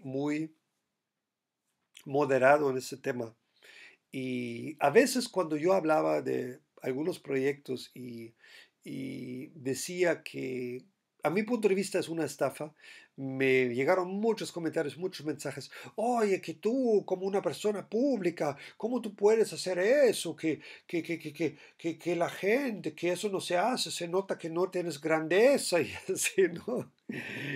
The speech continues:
Pero bueno, he decidido de informar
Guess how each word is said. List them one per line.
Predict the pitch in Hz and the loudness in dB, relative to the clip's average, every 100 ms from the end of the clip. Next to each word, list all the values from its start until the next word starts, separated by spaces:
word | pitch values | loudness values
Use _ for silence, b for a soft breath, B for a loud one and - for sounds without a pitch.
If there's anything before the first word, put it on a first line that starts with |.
| 143 - | -8 -4
Pero | - 170 | 0 6
bueno, | 170 - - B B B B | 6 4 -4 B B B B
he | - 185 | 2 2
decidido | 208 - 196 170 175 175 208 - | 2 -2 -6 -6 0 2 0 -2
de | 147 | -4
informar | 147 - 147 135 135 143 151 165 165 156 151 | -4 -2 0 0 0 4 8 8 6 0 -12